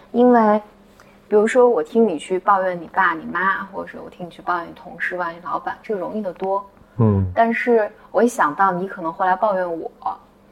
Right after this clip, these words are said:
Speaker 1: 然后我要面对你对我的不满，或者你对我的失望，或者你对我的感受，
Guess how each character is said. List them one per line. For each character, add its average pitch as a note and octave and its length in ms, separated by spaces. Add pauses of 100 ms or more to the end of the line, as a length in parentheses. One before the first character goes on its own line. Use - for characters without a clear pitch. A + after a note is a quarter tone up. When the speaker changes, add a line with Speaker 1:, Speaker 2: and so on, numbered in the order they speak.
(260)
Speaker 1:
然 F#3 120
后 G#3+ 140
我 F3 80
要 D#3+ 100
面 G3+ 300
对 F3+ 420 (600)
你 F3+ 120
对 G#3+ 220
我 F3+ 280
的 F#3+ 120
不 A3 220
满， - 140 (380)
或 F3+ 140
者 D#3+ 260
你 E3 140
对 F#3+ 140
我 F#3+ 240
的 F3+ 100
失 - 260
望， F#3 300 (240)
或 F#3+ 100
者 F3+ 200
你 F3 160
对 G#3 100
我 - 160
的 F3+ 100
感 F#3 220
受， - 200